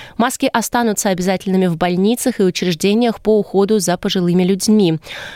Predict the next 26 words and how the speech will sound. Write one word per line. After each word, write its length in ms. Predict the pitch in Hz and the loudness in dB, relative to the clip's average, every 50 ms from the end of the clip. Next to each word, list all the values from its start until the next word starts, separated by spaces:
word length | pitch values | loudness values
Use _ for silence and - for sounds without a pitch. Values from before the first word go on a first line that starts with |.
| - - | -14 -4
Люди 200 | - 240 254 247 | -2 -2 -2 -2
с 100 | 240 - | -4 -4
положительным 680 | - 262 247 247 240 - 277 247 - 233 226 220 208 | -2 0 0 0 0 0 -2 -2 0 0 0 2 2
результатом 580 | 202 202 185 202 190 - 196 185 - 190 185 180 | 0 0 0 0 0 0 -2 -2 0 0 -2 0
теста 300 | - 190 185 - - 190 | 0 -2 -2 -2 -2 -2
на 80 | 185 185 | -2 0
ковид 280 | - 196 185 196 170 | 0 0 0 0 -2
девятнадцать 720 | 180 185 180 202 - - 208 214 240 247 - 285 254 202 180 | -2 -2 -2 -2 0 0 0 0 0 0 -2 -2 -2 0 0
должны 420 | 202 190 190 180 202 202 196 180 | 0 0 0 2 2 2 2 2
будут 240 | 156 170 175 165 - | 0 0 -2 -2 -2
изолироваться 680 | 165 190 180 175 165 175 175 175 160 165 - - 170 | -2 0 0 0 0 0 0 0 0 -2 -2 -4 -6
в 60 | - | -4
течение 420 | - 170 - - 196 175 180 175 175 | -4 -4 -2 0 0 2 2 2 2
семи 360 | - - - 196 185 180 165 | 0 0 0 2 2 2 0
дней 440 | 156 160 180 180 190 214 247 247 - - - - - | 0 0 2 2 2 2 0 -2 -6 -10 -20 -20 -16
со 220 | - - - 220 190 | -10 -4 -4 -2 0
дня, 220 | 190 208 196 175 | 0 0 0 0
когда 260 | - 180 170 160 180 | -2 -4 -2 0 0
они 180 | 175 175 180 180 | 2 2 2 0
сдали 300 | 165 170 175 160 160 160 | 0 0 0 0 0 -2
тест, 540 | 156 - - 165 160 208 - - _ - - - | -2 -2 -2 0 0 -2 -2 -6 _ -14 -6 0
но 340 | 214 214 226 233 202 165 160 - | 2 4 4 4 2 -2 -2 -2
они 240 | - 180 185 208 240 | -2 -2 0 2 2
могут 280 | 226 214 202 208 196 - | 2 2 0 -2 -4 -2
покинуть 540 | - 202 - - - 185 175 170 156 151 - | -4 -4 -4 -2 -2 0 0 0 0 0 0
дом, 240 | 202 220 240 262 | 2 2 2 0